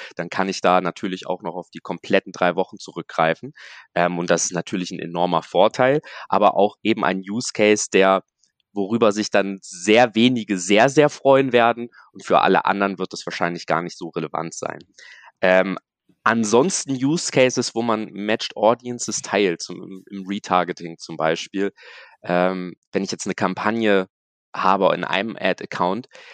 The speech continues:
da fallen mir wenig Fälle ein, wo ich jetzt hier ein Retargeting in irgendeinem anderen Werbekonto eigentlich brauche. Ähm, deswegen ist da, da, da könnt ihr vielleicht noch, ähm, äh,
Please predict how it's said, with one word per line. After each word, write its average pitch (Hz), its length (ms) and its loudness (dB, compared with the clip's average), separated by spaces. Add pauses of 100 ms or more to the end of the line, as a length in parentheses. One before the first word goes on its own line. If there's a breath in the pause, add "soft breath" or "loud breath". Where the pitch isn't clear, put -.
(180 loud breath)
da 92 140 2
fallen 110 320 0
mir 107 220 2
wenig 120 520 0
Fälle 104 380 2
ein, 101 320 -2
wo 101 100 -2
ich 95 120 -6
jetzt - 420 -8 (280)
hier 110 300 0
ein 101 160 -4
Retargeting 101 720 0
in 90 120 -8
irgendeinem 92 360 -8
anderen 92 380 -4
Werbekonto 87 580 -4
eigentlich - 380 -10
brauche. - 420 -6 (580 loud breath)
Ähm, 87 420 2 (340 soft breath)
deswegen 104 420 4
ist - 240 -2
da, 107 320 6
da, 101 240 4
da 98 380 2 (100)
könnt 107 380 -2
ihr 113 140 -2
vielleicht 101 420 0
noch, 98 280 -4
ähm, 90 540 -2
äh, 87 360 -2